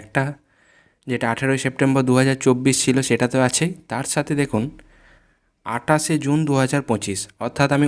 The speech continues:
ঊনত্রিশে জুন দু হাজার চব্বিশে রিচার্জ করেছি, সেটা তিনশো পঁয়ষট্টি দিন হিসাবে কিন্তু আজকেই রিচার্জ আমার কিন্তু অ্যাক্টিভেট হয়ে গেছে। এটা হওয়ার কথা ছিল কি না, আঠেরোই সেপ্টেম্বরের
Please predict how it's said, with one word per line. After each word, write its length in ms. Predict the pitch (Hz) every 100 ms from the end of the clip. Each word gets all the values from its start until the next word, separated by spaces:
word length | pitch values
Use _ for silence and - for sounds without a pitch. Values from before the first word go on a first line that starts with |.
| -
ঊনত্রিশে 600 | 120 131 135 147 151 156 151 135
জুন 160 | 139 143 139
দু 60 | 135
হাজার 220 | 135 143 143 _ -
চব্বিশে 440 | 123 127 135 143 131
রিচার্জ 260 | 113 131 127 -
করেছি, 320 | 113 104 113 160 - - _ _ _ _ _ _ _
সেটা 320 | - 131 127 151 156
তিনশো 280 | 139 143 151 151
পঁয়ষট্টি 420 | 139 - 143 143 143
দিন 120 | 147 143
হিসাবে 240 | 135 147 143 147
কিন্তু 180 | 147 - -
আজকেই 320 | 131 127 180 180
রিচার্জ 280 | 151 135 127 120 117
আমার 140 | 120 -
কিন্তু 160 | 117 160
অ্যাক্টিভেট 380 | 120 - 117 110
হয়ে 120 | 107 90
গেছে। 200 | 85 - - _ _ _ - - - - - -
এটা 120 | 139 120
হওয়ার 200 | 123 139 143
কথা 140 | 147 147
ছিল 120 | 156 151
কি 100 | 175 247 - - - - - -
না, 80 | 135 - 123
আঠেরোই 360 | 123 - 165 180 170
সেপ্টেম্বরের 520 | 151 - 151 151